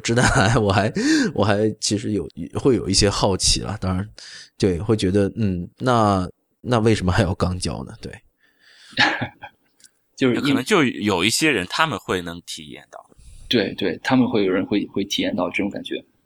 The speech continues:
Speaker 2: 并不是说所有人都会喜欢这种感觉的。
Speaker 1: 对，呃，上次那个谁，蠢猪孙一飞来我们节目的时候，我们也曾经聊过。其实他们，他们在肛肠科就会，就会经常会收治这种在肛门放置异物，然后取不出来的情况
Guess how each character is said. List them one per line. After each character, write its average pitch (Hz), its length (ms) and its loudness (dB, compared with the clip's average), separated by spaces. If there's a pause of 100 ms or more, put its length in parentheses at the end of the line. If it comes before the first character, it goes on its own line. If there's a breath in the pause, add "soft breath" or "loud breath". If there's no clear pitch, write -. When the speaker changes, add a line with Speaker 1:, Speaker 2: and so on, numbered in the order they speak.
(160)
Speaker 2:
并 139 120 4
不 123 80 6
是 120 120 2
说 127 120 2
所 123 200 2
有 113 40 4
人 98 140 0
都 107 140 0
会 104 100 0
喜 - 180 2
欢 - 160 -4
这 101 60 -6
种 98 80 -8
感 - 200 -16
觉 - 80 -20
的。 - 60 -20 (840 loud breath)
Speaker 1:
对， 147 320 6 (160)
呃， 120 120 -4
上 240 220 4
次 196 140 0
那 208 180 4
个 117 80 0
谁， 117 580 2 (200 loud breath)
蠢 101 180 -4
猪 151 240 2
孙 180 180 2
一 175 80 2
飞 165 240 2
来 110 160 4
我 98 120 2
们 90 80 -10
节 90 120 -6
目 95 140 -6
的 95 80 -6
时 - 80 -10
候， 90 80 -8
我 90 160 -4
们 90 140 -4
也 139 160 0
曾 90 200 -8
经 95 120 -4
聊 90 100 -8
过。 73 400 -12
其 - 160 -10
实 131 160 -10
他 139 160 -4
们， 131 80 -8 (300 loud breath)
他 - 100 0
们 139 100 2
在 135 80 4
肛 143 200 2
肠 117 260 -2
科 113 240 2
就 110 140 0
会， 101 200 0 (680 soft breath)
就 - 120 0
会 190 120 4
经 180 160 0
常 135 140 0
会 131 100 2
收 143 200 2
治 139 160 0
这 135 140 2
种 87 320 -2
在 104 180 2
肛 107 160 2
门 98 160 0
放 110 180 0
置 98 140 -2
异 120 180 0
物， 113 260 4
然 87 140 0
后 104 160 2
取 - 160 0
不 - 100 -6
出 - 120 -2
来 87 160 0
的 110 100 2
情 92 200 0
况 101 120 0